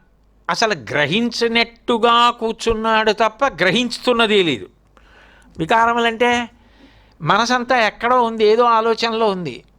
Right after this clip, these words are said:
ఇంటికి వెడితే ఇవాళ పలహారం ఏం చేసుకోవాలి, ఆ-, అలాంటి ఆలోచనలన్నీ ఉన్నాయి. అందుకని మనిషి ఉన్నాడు,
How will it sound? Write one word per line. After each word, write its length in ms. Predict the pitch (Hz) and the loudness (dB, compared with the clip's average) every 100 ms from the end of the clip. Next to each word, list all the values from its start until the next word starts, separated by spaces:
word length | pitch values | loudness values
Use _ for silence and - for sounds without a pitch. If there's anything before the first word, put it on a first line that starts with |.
| _ _ _ _ 175 | _ _ _ _ -6
ఇంటికి 280 | 202 240 | -4 0
వెడితే 300 | 233 208 220 | 0 0 0
ఇవాళ 200 | 202 202 | 2 0
పలహారం 600 | 202 170 175 170 196 196 | 0 0 0 0 0 -2
ఏం 260 | 175 175 180 | -4 -6 -2
చేసుకోవాలి, 800 | 170 160 - 151 156 151 156 - - - - - _ _ - - - | -2 -2 0 0 2 0 -4 -6 -12 -20 -20 -20 _ _ -20 -20 -4
ఆ-, 40 | - | -2
అలాంటి 520 | 175 175 214 233 233 | 0 0 2 2 2
ఆలోచనలన్నీ 800 | 220 220 220 226 214 208 202 208 | 2 2 0 0 -2 -2 -2 -4
ఉన్నాయి. 320 | 175 143 - - - - - - - - - | -4 -8 -10 -20 -20 -20 -20 -20 -20 -10 -4
అందుకని 340 | 190 220 262 | 0 0 0
మనిషి 420 | 208 165 240 254 | 0 0 0 0
ఉన్నాడు, 480 | 269 240 226 135 98 | 0 2 2 0 -6